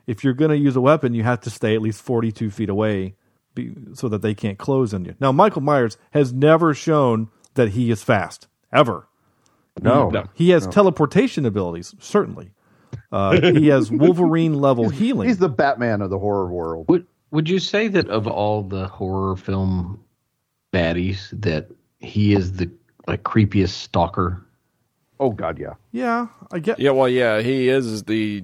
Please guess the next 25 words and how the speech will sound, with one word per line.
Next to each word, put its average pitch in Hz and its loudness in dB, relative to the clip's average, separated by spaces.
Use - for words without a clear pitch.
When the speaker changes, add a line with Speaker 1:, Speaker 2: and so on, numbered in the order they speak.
Speaker 4:
definition 101 -4
of 90 -8
stalker. 87 -6
I 92 -2
mean, 92 -6
he's 113 -4
pretty 110 -4
much 101 -6
the 92 -10
one 90 -6
who 95 -8
invented 87 -8
it. 71 -8
So, 85 -8
yeah. 92 -4
<laughs> - -4
Speaker 1:
Yeah, 90 -10
Speaker 2:
Right. 107 0
Speaker 1:
uh, - -12
I, - -16
Speaker 2:
Would - -16
Speaker 1:
yes. 151 2
Speaker 2:
Jason 214 0
maybe, 220 -2
would 180 -8